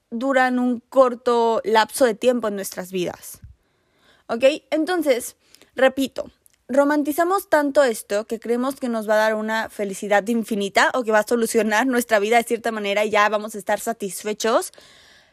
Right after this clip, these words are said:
Pero no. Porque al final las cosas solo son cosas. Men-, es que, ¿cómo lo explico? Ok, mira.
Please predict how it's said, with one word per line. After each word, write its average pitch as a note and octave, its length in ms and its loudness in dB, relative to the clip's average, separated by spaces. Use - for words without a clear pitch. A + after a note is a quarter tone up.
Pero E4 220 4
no. F4+ 320 0
Porque D#4+ 480 2
al D#4+ 180 2
final G4 220 0
las - 100 -4
cosas F4 580 0
solo C#4 340 2
son A#3+ 200 -8
cosas. C#4 500 -10
Men-, A3+ 240 -8
es - 160 -6
que, - 180 -16
¿cómo E4 200 -10
lo A#3+ 100 -8
explico? - 560 -12
Ok, G#3+ 220 -2
mira. F3 200 -10